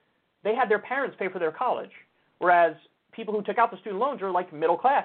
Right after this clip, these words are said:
as a general rule. It varies a little bit, but that's a big part of it. So, you know, I just,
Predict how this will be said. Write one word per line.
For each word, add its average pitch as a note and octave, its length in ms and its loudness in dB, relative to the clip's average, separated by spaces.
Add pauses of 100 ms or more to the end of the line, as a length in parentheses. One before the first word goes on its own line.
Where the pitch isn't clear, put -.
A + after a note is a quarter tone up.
as E3+ 140 -2
a D#3+ 40 -10
general C#3+ 360 -2
rule. B2 260 -8 (140)
It E3+ 120 -6
varies A#3+ 280 4
a C4+ 40 -6
little D4+ 180 -2
bit, A3+ 320 -2 (200)
but G#3+ 120 -2
that's A#3+ 160 0
a B3 60 0
big F#3 220 -4
part B3+ 220 2
of D#3+ 100 -4
it. - 140 -10 (800)
So, G#3 260 0
you A#3 120 -8
know, F3+ 120 -4
I G3 120 -6
just, G#3+ 180 -14